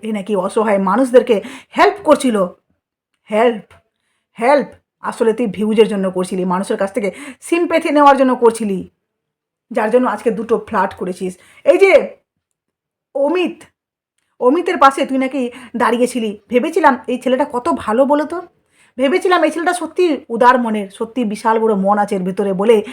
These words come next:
একটা অসহায়, অসহায় বলবো না, আহ, অমিত ভাই শারীরিক দিক থেকে পঙ্গু হলেও সে মানসিক দিক থেকে প্রচুর স্ট্রং। হুম, সে কত সুন্দর করে নিজের সংসারটা মেনটেন করছিল, ওদের পাশে গিয়ে তুই দাঁড়িয়েছিলি।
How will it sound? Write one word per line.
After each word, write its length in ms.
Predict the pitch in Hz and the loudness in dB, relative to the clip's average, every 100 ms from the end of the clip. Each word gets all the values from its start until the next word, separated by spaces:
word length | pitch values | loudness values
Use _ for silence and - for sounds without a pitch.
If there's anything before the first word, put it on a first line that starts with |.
| - 226 | -14 -10
একটা 360 | 220 220 202 196 - - | -6 -2 -2 -4 -10 -10
অসহায়, 580 | 202 220 247 240 233 190 - | -8 -2 -2 2 0 0 -2
অসহায় 400 | 233 302 302 311 | 0 2 4 4
বলবো 260 | 262 240 | 4 4
না, 220 | 240 427 - 240 202 | 2 2 -2 -18 -8
আহ, 600 | 220 220 208 196 190 - _ _ | -2 2 2 0 -4 -10 _ _
অমিত 300 | 240 277 254 | -4 -4 -2
ভাই 340 | 254 247 320 - - | 0 0 0 -8 -4
শারীরিক 440 | 240 262 311 269 | 0 0 0 -4
দিক 120 | 285 | -6
থেকে 140 | 285 254 | -4 -2
পঙ্গু 320 | 226 220 247 | 0 0 0
হলেও 240 | 233 226 | 2 0
সে 140 | 214 233 | 2 0
মানসিক 460 | 196 214 214 220 | 0 -2 -4 -4
দিক 140 | 196 - | -4 -4
থেকে 360 | 208 202 185 _ _ _ _ | -4 -4 -6 _ _ _ _
প্রচুর 360 | 220 226 226 | -8 -6 -6
স্ট্রং। 480 | 196 - 208 185 170 - _ _ _ _ _ _ _ _ _ _ 247 | -8 -8 -4 -4 -6 -16 _ _ _ _ _ _ _ _ _ _ -4
হুম, 300 | 320 349 190 _ - _ | -2 -4 -8 _ -20 _
সে 440 | - 240 285 359 359 _ _ _ _ _ _ _ | 0 4 6 2 -6 _ _ _ _ _ _ _
কত 220 | 240 262 | -8 -6
সুন্দর 420 | 349 - 277 294 311 | -6 -2 -2 -2 2
করে 360 | 285 233 233 _ | 4 4 -2 _
নিজের 160 | 226 233 | -2 -2
সংসারটা 460 | 233 220 220 240 | -2 -6 -6 -4
মেনটেন 300 | 220 208 208 | -2 -2 -4
করছিল, 220 | 208 214 220 | -6 -2 -2
ওদের 220 | 202 220 | -2 -2
পাশে 320 | 220 208 254 | -2 -4 -4
গিয়ে 140 | 262 | -2
তুই 100 | 269 | -2
দাঁড়িয়েছিলি। 540 | 208 196 196 196 185 | -2 -2 -4 -4 -6